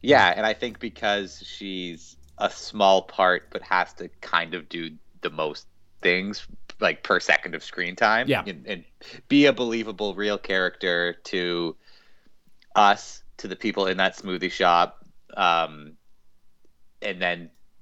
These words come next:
Speaker 1: be funny and absurd and physical when the <laughs> Eric Andre show elements come out. Um,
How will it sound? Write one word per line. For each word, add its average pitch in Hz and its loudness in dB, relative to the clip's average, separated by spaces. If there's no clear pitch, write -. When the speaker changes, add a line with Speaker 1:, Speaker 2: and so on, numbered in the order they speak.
Speaker 1:
be 110 -2
funny 101 0
and 90 0
absurd 90 0
and 85 -6
physical 82 -2
when 85 0
the 98 0
<laughs> - 2
Eric 107 4
Andre 92 4
show 87 0
elements 82 0
come 90 0
out. 82 0
Um, 80 0